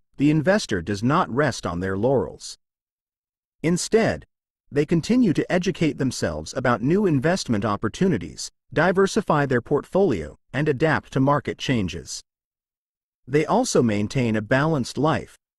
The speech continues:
prioritizing health, relationships, and personal development. By doing so,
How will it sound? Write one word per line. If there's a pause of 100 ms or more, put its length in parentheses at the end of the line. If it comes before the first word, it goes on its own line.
(200)
prioritizing
health, (180)
relationships, (140)
and
personal
development. (1040)
By
doing
so,